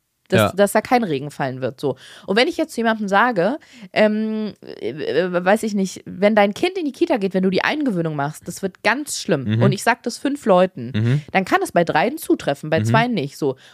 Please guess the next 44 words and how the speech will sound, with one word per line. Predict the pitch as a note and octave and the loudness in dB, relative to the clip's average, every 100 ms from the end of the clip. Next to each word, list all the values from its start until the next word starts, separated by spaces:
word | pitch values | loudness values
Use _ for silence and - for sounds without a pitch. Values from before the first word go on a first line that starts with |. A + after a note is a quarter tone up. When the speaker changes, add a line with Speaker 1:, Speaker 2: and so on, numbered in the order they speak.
| - | -6
Speaker 1:
Und | G3 F3+ | -4 -4
jetzt | G3+ - - | -2 -2 -2
gibt's | - | -4
eine | - A#3 C#4 | 0 0 2
Sache, | C4+ C4+ | 0 0
die | A3 | -4
ich | A3 | -2
ganz | G#3+ B3 | -2 0
oft | A3 - | -4 -2
gelesen | G3 A3+ B3 | -2 -2 -2
und | G3 | -2
gehört | G3+ G3+ A3 - | 0 0 0 0
habe, | A3 G#3+ - | 0 0 0
<laughs> | B3 A3+ A3 | 2 4 4
wo | G3 | 2
immer | F3 B3+ | 2 2
gesagt | A#3+ G#3 B3 | 2 2 0
wurde, | C4 A#3 | -2 -4
„Das | G#3+ | -4
ist | A3 | -6
ganz | - A3 D4 | -2 -2 -4
schlimm“, | - D4+ - | -6 -6 -6
und | - - - _ | -8 -10 -20 _
es | G#3+ B3+ | -2 0
hat | C4 | 0
mich | C4 - | -2 -6
getroffen, | C#4 - F4 E4+ | -10 -6 -6 -6
das | E4 - | -8 -2
war | F4 | 0
auch | F4+ - | 0 -2
ganz | A#3+ - | -4 -4
Speaker 2:
Mhm. | - - | -8 -8
Speaker 1:
schlimm, | - B3+ | -6 -6
und | A#3 | -8
zwar | - B3+ D4+ - - D#4 - _ - | -4 -2 -2 -6 -14 -8 -8 _ -16
schwanger | - A#3 G#3+ C4+ C#4 | -2 0 2 0 -2
krank | - - G3 A#3 | -2 -2 -2 -4
sein. | - C#3 C3 C#3 - _ - _ - | -8 -8 -8 -10 -18 _ -20 _ -4
Speaker 2:
Ah, | G2 | 0
Speaker 1:
Ist | - | 2
eine | E2 | 0
Speaker 2:
ja. | C4 | 0
Speaker 1:
Sache, | A#3 C#4+ | 0 0
die | A3 G#3+ | -2 -6